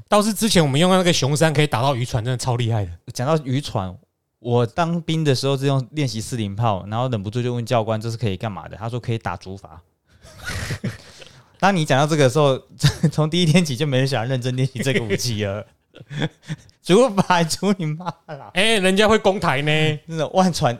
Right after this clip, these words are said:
Speaker 2: 万船，竹筏真的是算船，你知道，
Speaker 1: 对啊。
Speaker 2: 我就，我就停。
Speaker 1: 舢板船。
Speaker 2: 但是我，我快退伍的时候有去做那个实弹射击，参加那个幺五五跟幺洞五榴炮，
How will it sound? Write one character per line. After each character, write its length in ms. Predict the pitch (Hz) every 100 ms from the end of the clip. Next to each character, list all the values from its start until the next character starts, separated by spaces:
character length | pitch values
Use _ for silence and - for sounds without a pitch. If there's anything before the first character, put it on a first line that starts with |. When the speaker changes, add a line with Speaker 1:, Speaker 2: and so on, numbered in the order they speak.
| -
Speaker 2:
万 200 | 240 196
船， 180 | - 127
竹 180 | 190 247
筏 220 | - 180
真 120 | 220
的 80 | 208
是 80 | 196
算 160 | 208
船， 220 | 175 220 131
你 60 |
知 60 | 233
道， 40 |
Speaker 1:
对 80 | 226
啊。 240 | 202 185
Speaker 2:
我 140 | 190 120
就， 60 | -
我 60 | 104
就 120 | 120
停。 260 | - 98 98
Speaker 1:
舢 260 | - 185
板 180 | 151 139
船。 160 | 240 247
Speaker 2:
但 60 |
是 120 | 254 220
我， 160 | 180 135
我 60 |
快 140 | 139 214
退 160 | 208
伍 80 | 151
的 80 | 127
时 60 |
候 80 | 165
有 40 | 123
去 160 | 165
做 200 | 143 160
那 80 | 151
个 60 | 131
实 180 | 120
弹 180 | 113 135
射 160 | 123 113
击， 260 | - 87 - _ -
参 160 | 131
加 80 | 135
那 80 | 135
个 200 | 120 107
幺 140 | 127 131
五 240 | 117 117
五 20 |
跟 160 | 92 113
幺 160 | 117 113
洞 200 | 120 92
五 80 |
榴 180 | 85 90
炮， 260 | 87 98